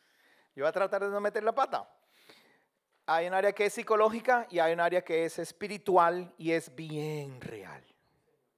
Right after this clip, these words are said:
Pero quiero decirle con anticipación, no tiene que tenerle temor a los demonios porque ya nosotros salimos de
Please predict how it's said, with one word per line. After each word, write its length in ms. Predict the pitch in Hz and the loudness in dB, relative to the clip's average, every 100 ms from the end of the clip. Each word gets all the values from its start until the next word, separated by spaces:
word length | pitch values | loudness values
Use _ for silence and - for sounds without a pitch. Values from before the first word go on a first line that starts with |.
| _ _ _ _ _ _ _ _ _ _ _ _ _ | _ _ _ _ _ _ _ _ _ _ _ _ _
Pero 200 | 165 170 | 0 0
quiero 220 | 175 180 | 2 2
decirle 360 | 202 202 220 208 | 2 0 -4 -6
con 140 | 190 | -4
anticipación, 580 | 202 196 185 185 226 196 | -4 -4 -6 -4 -2 -2
no 80 | 156 | -2
tiene 180 | 170 180 | -4 -4
que 100 | 180 | -4
tenerle 380 | 180 151 156 160 | -6 -8 -8 -8
temor 320 | 160 156 143 | -8 -6 -4
a 20 | |
los 160 | 151 151 | -4 -6
demonios 400 | 180 156 156 - | -6 -6 -8 -10
porque 260 | 156 151 | -10 -10
ya 140 | 123 120 | -10 -10
nosotros 400 | 131 131 139 147 | -12 -14 -12 -10
salimos 600 | 156 131 123 131 131 - | -8 -8 -10 -12 -14 -12
de 260 | 120 120 | -10 -10